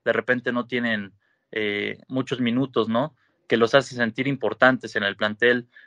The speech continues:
más allá de que, de que no sean jugadores recurrentes, sí tienen una gran función en los entrenamientos de, del técnico español, ¿no?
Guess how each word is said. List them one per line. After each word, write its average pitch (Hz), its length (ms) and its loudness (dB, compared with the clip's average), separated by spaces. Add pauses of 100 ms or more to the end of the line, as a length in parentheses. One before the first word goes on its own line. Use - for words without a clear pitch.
(100)
más 120 220 2
allá 127 200 4
de 123 120 -2
que, 104 360 -6
de 110 140 -4
que 113 100 -8
no 120 100 -4
sean 120 480 -6 (240)
jugadores 123 560 2
recurrentes, 123 840 -6 (280)
sí - 160 -8
tienen 143 260 -2
una 139 160 -2
gran 131 240 0
función 127 300 -6
en 123 80 -2
los 107 120 -6
entrenamientos 110 540 -6
de, 104 240 -2
del 101 420 -4
técnico 117 320 -6
español, 104 440 2
¿no? 151 160 -2